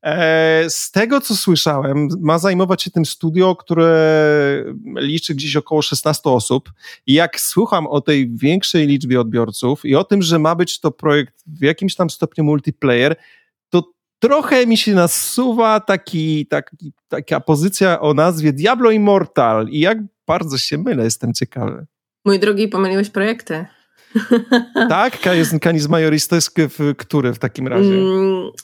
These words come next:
Speaker 2: projekt Sirius będzie miał, e, multiplayera. E, i to jest coś,
Speaker 1: Sirius,
Speaker 2: e,
Speaker 1: okej.
Speaker 2: tak, nad czym pracuje, e, zespół, e, The Molasses Flood. Bodajże oni są w Bostonie.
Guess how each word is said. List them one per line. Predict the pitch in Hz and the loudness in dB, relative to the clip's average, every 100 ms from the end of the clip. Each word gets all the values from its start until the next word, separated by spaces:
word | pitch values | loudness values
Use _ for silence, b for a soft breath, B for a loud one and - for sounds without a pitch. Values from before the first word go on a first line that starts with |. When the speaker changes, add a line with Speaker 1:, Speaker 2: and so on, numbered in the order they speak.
| - _ _ _ _ | -20 _ _ _ _
Speaker 2:
projekt | - 202 220 208 - | 0 2 0 -2 0
Sirius | 214 180 - - | 0 0 -4 -6
będzie | - 156 151 | -6 -6 -4
miał, | 151 151 160 - | -2 -2 -4 -4
e, | 165 160 151 - 170 | -2 -2 -2 -4 -4
multiplayera. | 160 156 202 - - - 175 240 277 _ _ _ _ _ _ - | -6 -6 -8 -4 -4 -2 -2 -2 -6 _ _ _ _ _ _ -4
E, | 175 170 170 170 165 170 | -2 0 0 0 0 -2
i | - 175 | -4 -2
to | 185 | 0
jest | 185 202 - | 0 -2 -2
coś, | 196 185 160 | 0 2 0
Speaker 1:
Sirius, | 202 | 0
Speaker 2:
e, | 196 180 | -2 -2
Speaker 1:
okej. | 175 170 196 _ _ _ _ _ | -2 -6 -8 _ _ _ _ _
Speaker 2:
tak, | - 156 156 | -6 -6 -4
nad | 170 - | -8 -6
czym | 185 180 180 180 170 | -4 -2 -2 -4 -6
pracuje, | - 214 202 180 180 175 170 - | -6 -6 -2 -2 -2 -2 -4 -4
e, | - 170 165 | -4 -4 -4
zespół, | 170 170 175 170 165 160 165 | -6 -6 -4 -2 -2 -4 -6
e, | 160 156 156 | -6 -4 -4
The | 165 | -4
Molasses | 165 160 160 170 | -2 -4 -4 -8
Flood. | - 226 254 _ _ _ _ _ - | -4 -4 -4 _ _ _ _ _ -8
Bodajże | 233 311 392 359 | -4 -2 -2 -2
oni | 349 | -4
są | 311 285 302 | -2 -4 -2
w | |
Bostonie. | 240 254 - 233 262 | -2 -4 -4 -6 -4